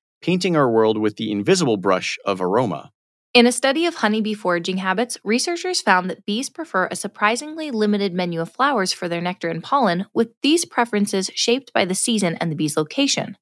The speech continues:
Speaker 2: a discovery made possible by cutting-edge D N A analysis. This insight into bee behavior challenges our understanding of how these vital pollinators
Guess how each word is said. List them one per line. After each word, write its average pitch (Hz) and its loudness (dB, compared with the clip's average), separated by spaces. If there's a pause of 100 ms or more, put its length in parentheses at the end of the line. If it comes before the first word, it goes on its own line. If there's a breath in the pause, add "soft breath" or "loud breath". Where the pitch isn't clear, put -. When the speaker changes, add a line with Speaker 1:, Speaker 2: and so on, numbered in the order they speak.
(140)
Speaker 2:
a 190 2
discovery 240 2
made 311 -6
possible 185 -2
by 170 -2
cutting-edge 180 -2
D 180 -4
N 170 -2
A 165 -2
analysis. 165 -4 (340)
This 330 4
insight 262 0
into 214 2
bee 202 -2
behavior 185 0
challenges 277 -2
our - -2
understanding 180 -2
of 170 -6
how 208 0
these 185 -2
vital 226 0
pollinators 196 0